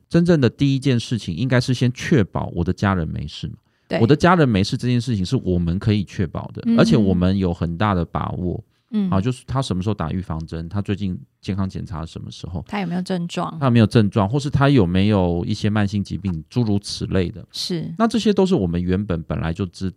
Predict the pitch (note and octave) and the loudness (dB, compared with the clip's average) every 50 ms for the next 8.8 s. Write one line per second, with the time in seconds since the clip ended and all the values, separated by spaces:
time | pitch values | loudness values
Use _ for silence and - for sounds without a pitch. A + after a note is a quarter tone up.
0 | _ _ _ - G2+ G2 - G#2+ F#2+ F2 D#2+ F2 E2 - - - - G#2 G#2 - | _ _ _ -8 -8 -4 -2 -2 -2 -2 -2 -6 -8 -10 -10 -8 -4 -4 -4 -4
1 | - - B2 F#2+ G#2+ - _ _ _ _ - F#3 D#3+ - - D#3 D#3+ G#3+ F#3+ - | -6 -8 -8 -8 -8 -10 _ _ _ _ -8 -8 -6 -6 -6 -2 0 0 4 4
2 | G3 F#3 - B2 G#2 A2 G2+ - F2 E2 D#2+ E2+ E2+ - - G#2+ F#2 - - F#2 | 2 2 2 -2 -4 -4 -2 -2 0 0 0 -2 -4 -2 -4 -4 -4 -4 -6 -6
3 | E2+ - D3+ D3 C3 A#2 - - B2+ A#2 G#2 G2+ - C3 B2 B2 - B2 A2 G2+ | 0 2 2 2 2 0 0 -2 -2 -2 -2 0 0 0 0 0 2 2 2 2
4 | - - - F#2 E2+ F2 G#2 C3 A#2+ G#2 - - G2+ F2+ G#2+ G#2 F#2 - - - | 0 0 0 2 2 4 4 4 4 2 2 0 -4 0 0 0 -2 -2 -4 -8
5 | - F2 F2 - - E2 E2 E2+ D#2+ D#2 - - - E2 - - - - - - | -6 -6 -6 -4 -4 -4 -4 -2 -4 -6 -8 -8 -10 -10 -10 -10 -12 -16 -14 -16
6 | - - - A3 A3 A3 G#3+ G#3+ G#3 G3+ G3+ G3 F#3+ F3+ - F3 D3+ D3 C3+ A2 | -14 -8 -4 0 0 0 2 0 -2 -2 -2 -2 -2 -2 0 0 2 2 2 0
7 | - - C3 B2 - C3 C3 - A2+ E2+ E2 F2 F#2 G2 G2+ G#2 G2+ G2 G2+ G2+ | 2 0 -2 0 0 -4 -4 -2 -2 -2 0 0 0 0 0 0 0 0 0 2
8 | G2 G#2+ A#2 A#2+ A#2+ A#2 F2+ F2 E2+ F2 E2+ E2 F2 F#2 F#2+ G2+ | 2 2 2 2 2 0 -2 0 -2 -2 -2 -2 -4 -4 -6 -8